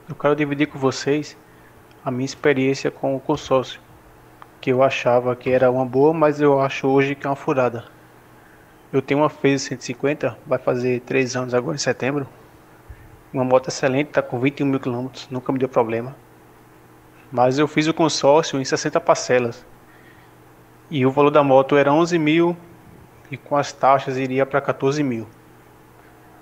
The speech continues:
E só que atualmente eu já paguei doze mil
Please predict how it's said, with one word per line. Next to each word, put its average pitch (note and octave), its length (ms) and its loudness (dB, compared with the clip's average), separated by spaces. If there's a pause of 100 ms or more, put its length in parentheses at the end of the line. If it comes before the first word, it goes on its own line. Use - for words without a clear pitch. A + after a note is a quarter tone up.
(680)
E C3 640 0
só - 160 -4
que D3 100 2
atualmente C#3+ 440 2
eu D3 60 0
já C#3+ 60 6
paguei C3 280 2
doze D#3+ 280 -2
mil D3 280 0